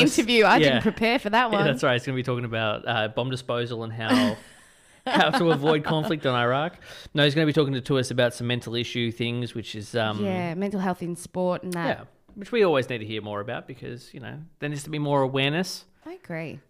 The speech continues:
Speaker 1: Yeah. Uh, we've got about, we're talking about what we watched this week.
Speaker 2: Yes.
Speaker 1: Uh, we've got a cover off as per usual. I'll probably win again 'cause, you know, I just smash it.
Speaker 2: <laughs>
Speaker 1: I'm a little bit sore this morning. Did you ever, like, I, I call them house injuries. I try to crack my neck.
Speaker 2: Okay.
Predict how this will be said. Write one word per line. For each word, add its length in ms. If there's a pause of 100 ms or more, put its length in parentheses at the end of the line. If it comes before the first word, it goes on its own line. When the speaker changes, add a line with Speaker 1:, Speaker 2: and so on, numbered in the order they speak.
Speaker 1:
Yeah. 160 (580)
Uh, 400
we've 100
got 120
about, 280
we're 60
talking 220
about 160
what 160
we 80
watched 320
this 240
week. 520
Speaker 2:
Yes. 240
Speaker 1:
Uh, 300
we've 100
got 160
a 40
cover 360
off 140
as 180
per 120
usual. 640
I'll 80
probably 260
win 160
again 400
'cause, 340
you 100
know, 140 (120)
I 60
just 200
smash 380
it. 160 (200)
Speaker 2:
<laughs> 200
Speaker 1:
I'm 100
a 40
little 180
bit 160
sore 260
this 160
morning. 220
Did 80
you 60
ever, 100
like, 280 (300)
I, 200
I 60
call 160
them 100
house 320
injuries. 340
I 120
try 180
to 80
crack 260
my 120
neck. 360 (580)
Speaker 2:
Okay. 520